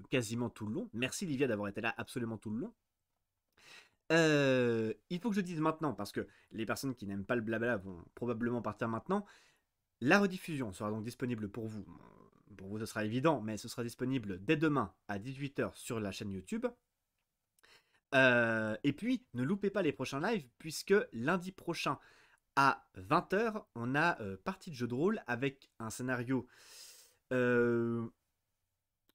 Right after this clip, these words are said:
on va dire, un peu imprégné de l'univers des films d'horreur, euh, comment dire,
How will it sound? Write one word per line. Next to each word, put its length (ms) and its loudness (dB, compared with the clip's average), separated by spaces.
on 80 -2
va 100 2
dire, 300 0
un 120 0
peu 440 2
imprégné 640 4
de 100 0
l'univers 480 2
des 120 0
films 260 -2
d'horreur, 580 4
euh, 260 0
comment 260 0
dire, 240 -2